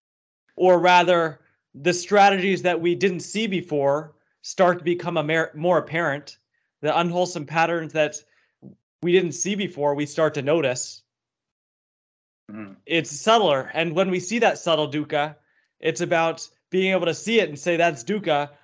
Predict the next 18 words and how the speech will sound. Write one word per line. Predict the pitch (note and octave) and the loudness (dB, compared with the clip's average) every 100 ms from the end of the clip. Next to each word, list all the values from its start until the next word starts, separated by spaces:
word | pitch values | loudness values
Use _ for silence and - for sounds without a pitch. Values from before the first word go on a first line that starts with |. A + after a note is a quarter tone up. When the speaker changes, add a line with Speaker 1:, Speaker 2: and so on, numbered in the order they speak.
| _ | _
Speaker 1:
rather | D3 E3 E3 D#3+ | 0 2 2 -2
than, | D#3+ D#3 D3+ D3 - _ - | 0 0 -2 -10 -16 _ 2
"Oh, | F3 | 4
I, | F3 E3+ F3 - | 6 6 2 -2
I, | E3 E3+ F3 E3+ | 0 2 2 2
I | E3 | 0
don't | E3+ D#3+ | 2 -2
suffer | C3+ D#3 D3 C#3 | -2 -2 -2 -6
anymore, | C3 B2+ B2 A#2 A#2 _ | -8 -6 -6 -8 -12 _
and | - C3+ B2+ | -6 -4 0
Speaker 2:
Right. | G#2+ G2+ - | -2 -2 -4
Speaker 1:
I'm | D3+ | -4
done | D3+ D3+ C#3+ | 0 -2 -2
with | B2+ | -6
dukkha." | C#3 A#2+ A#2+ A#2 _ _ | -8 -6 -8 -8 _ _
And, | - C3 C3 B2 C3 C3+ C#3+ B2+ - - | -8 -6 -6 -10 -16 -20 -20 -20 -20 -6
uh, | C#3+ C#3 B2 - | 0 0 -2 -2
'cause, | F3 D3 | 0 0